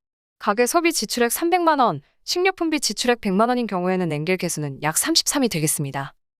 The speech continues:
엔겔 개수가 이십 퍼센트 이하면 상류, 이십오에서 삼십 퍼센트는 중류, 삼십에서 오십 퍼센트는 하류, 오십 퍼센트 이상은 최저생활로 분류됩니다.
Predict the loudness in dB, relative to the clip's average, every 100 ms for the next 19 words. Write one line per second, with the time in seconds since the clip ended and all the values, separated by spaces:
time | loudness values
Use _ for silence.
0 | _ -12 -4 0 2 0 0 0 0 -2
1 | -4 0 2 2 2 0 -2 -6 -4 -4
2 | -4 -2 0 2 0 0 -2 -4 -2 -2
3 | -2 -2 -2 -2 -2 -2 -2 0 2 2
4 | 0 -4 -2 2 2 2 -2 -2 0 0
5 | 0 0 0 0 0 -2 0 0 2 2
6 | 2 2 2 2 0 -4 -6